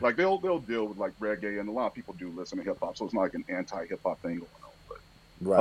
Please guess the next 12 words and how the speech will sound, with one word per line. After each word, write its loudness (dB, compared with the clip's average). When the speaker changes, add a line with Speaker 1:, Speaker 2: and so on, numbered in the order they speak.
Speaker 1:
um, 8
just 2
for 4
the 4
live 8
music 0
aspect 2
and -6
what 0
people -2
are 2
into -4